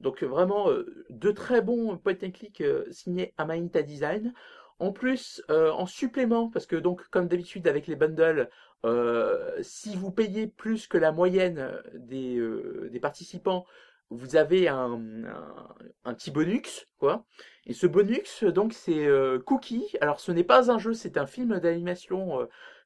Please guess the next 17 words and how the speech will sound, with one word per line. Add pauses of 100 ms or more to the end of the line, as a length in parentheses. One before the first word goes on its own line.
(120)
fait
par
les
petits
gars
d'Amanita, (240)
d'Amanita
Design. (480)
Et
c'est,
euh,
aussi
un
autre
point
and
click